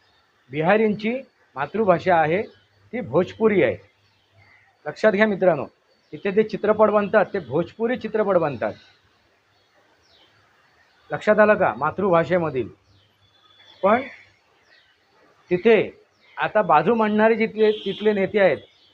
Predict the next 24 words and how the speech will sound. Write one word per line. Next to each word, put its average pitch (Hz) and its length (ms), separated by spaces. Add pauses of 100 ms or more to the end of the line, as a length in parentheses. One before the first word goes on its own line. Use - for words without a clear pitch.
(380)
ते 180 60
कोण 208 220
आहेत? 214 320 (720)
भोजपुरी 226 420
नेते 214 260
आहेत. 127 120 (840)
पण 208 140
बाजू 180 400 (300)
कोणाची 220 320
मांडतायत, 214 400 (280)
कशाची 220 340
मांडतायत? 214 400 (380)
तर 214 80
हिंदीची. 175 520 (1040)
निशिकांत 190 480
दुबेसारखी 170 600
व्यक्ती - 420 (960)
भारतीय 147 340
जनता 180 300
पार्टीची 170 500
ते 180 100 (760)
एक 214 100
खासदार 147 360
आहे. 92 180